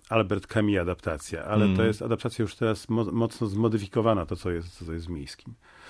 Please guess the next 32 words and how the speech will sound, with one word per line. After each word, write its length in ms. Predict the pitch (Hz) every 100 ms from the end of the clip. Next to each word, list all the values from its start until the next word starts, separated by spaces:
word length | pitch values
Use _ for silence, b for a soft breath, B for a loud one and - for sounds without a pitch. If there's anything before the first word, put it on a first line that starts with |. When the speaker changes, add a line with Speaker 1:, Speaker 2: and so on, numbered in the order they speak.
| B B 175
Speaker 1:
Ale 120 | 196
bardzo 220 | 196 180
się 120 | 160
cieszę, 280 | - 202 151
że, 180 | 120 117 B B B B B 135
wie 80 |
pan, 140 | 127 120
no, 80 | 110
w 80 |
Miejskim 480 | 127 165 - 160 143
zagranie 360 | 117 117 151 147
Dostojewskiego, 560 | 135 139 131 - 147
pan 120 | 139 127
pytał 180 | 147
o 60 | 135
Gombrowicza 680 | 131 135 127 104 80 82 82
i 60 |
ja 120 | 117
się 140 | 131 185
bałem 300 | 262 190 104
bardzo 220 | 90 87
tej, 180 | 90 90
tej, 140 | 90
tej, 260 | - 92 87
tej, 140 | 90
tej 160 | 92 90
pozycji 520 | 98 95 131 - 104
i 40 |
tego, 280 | - 92 87
co, 160 | - 98
co 160 | -
będzie. 420 | 113 107 82 76